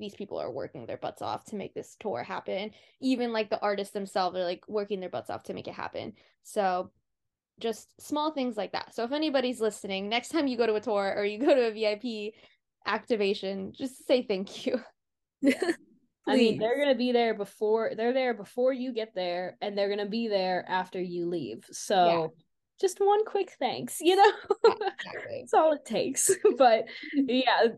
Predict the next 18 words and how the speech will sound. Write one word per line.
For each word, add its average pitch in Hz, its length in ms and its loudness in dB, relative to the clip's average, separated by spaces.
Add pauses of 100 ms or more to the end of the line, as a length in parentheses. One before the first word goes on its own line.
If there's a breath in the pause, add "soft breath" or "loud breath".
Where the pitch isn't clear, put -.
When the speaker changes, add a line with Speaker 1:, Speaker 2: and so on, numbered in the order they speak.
Speaker 2:
I 233 160 4
mean, 247 400 4
this 269 220 4
has 277 180 -2
been 214 380 -2 (140)
so 226 440 4
great, 180 420 2 (100)
Viv. 170 400 -4
Thank 185 260 -2
you 190 240 2
so 190 300 -2
much 180 240 -6
for 185 80 -12
being 165 320 -6
here. 151 460 -4
L-, 196 340 -6
I 180 100 -2
love 185 680 0